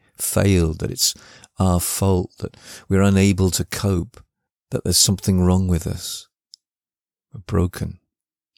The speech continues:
And none of that's true. These times reflect the world in which we find ourselves, not us.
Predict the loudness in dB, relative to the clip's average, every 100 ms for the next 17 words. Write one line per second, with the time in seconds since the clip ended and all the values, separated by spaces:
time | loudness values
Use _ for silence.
0 | _ _ _ _ _ _ _ _ _ -2
1 | 2 2 2 2 0 -2 -6 -4 -2 -2
2 | -4 -8 _ _ _ _ _ _ _ _
3 | _ -2 0 0 0 2 2 2 2 0
4 | 0 -2 -2 -2 -4 0 2 2 2 2
5 | 0 -2 -4 -6 -6 -4 0 0 0 0
6 | 0 0 -2 -4 -8 -10 _ _ _ _
7 | _ _ _ -4 -2 -2 -2 -4 -4 -8
8 | -8 -10